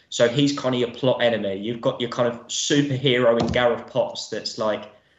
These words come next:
obviously the main man that can do all the exhibition stuff, has the big YouTube following. You've got that young up and coming kind of, like, hot stud type thing with, like, Callum Singleton, who's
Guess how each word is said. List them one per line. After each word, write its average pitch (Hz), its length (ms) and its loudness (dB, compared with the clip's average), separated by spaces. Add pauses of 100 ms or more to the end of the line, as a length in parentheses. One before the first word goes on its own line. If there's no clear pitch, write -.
(160)
obviously 120 240 0
the 117 80 0
main 120 300 2
man 113 160 0
that 113 140 -4
can 107 100 -14
do 123 160 0
all 117 40 0
the 117 120 0
exhibition - 480 -4
stuff, 104 300 -4
has 117 180 0
the 117 80 -8
big 123 160 -4
YouTube 120 520 -2
following. 95 560 -2 (520)
You've 117 140 -4
got 151 120 6
that 127 220 2
young 139 240 6
up 123 180 -2
and 117 100 -10
coming 117 400 -4
kind 117 200 -6
of, 117 80 -2
like, 117 260 -2
hot - 300 -4
stud 120 380 0
type - 300 -4
thing 107 160 -2
with, 107 120 -6
like, - 240 -6
Callum 117 280 -2
Singleton, 110 680 -4
who's 98 340 -10